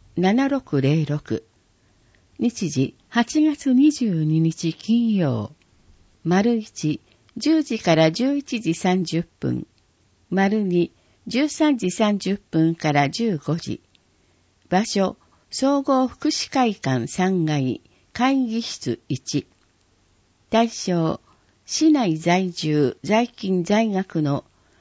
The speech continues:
丸一、十八歳以上、丸二、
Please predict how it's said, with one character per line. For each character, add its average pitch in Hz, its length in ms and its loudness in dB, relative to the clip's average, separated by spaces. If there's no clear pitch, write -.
丸 220 340 2
一、 247 460 -4
十 247 220 -2
八 262 260 2
歳 185 500 -2
以 165 60 -4
上、 117 420 -6
丸 208 320 2
二、 185 260 0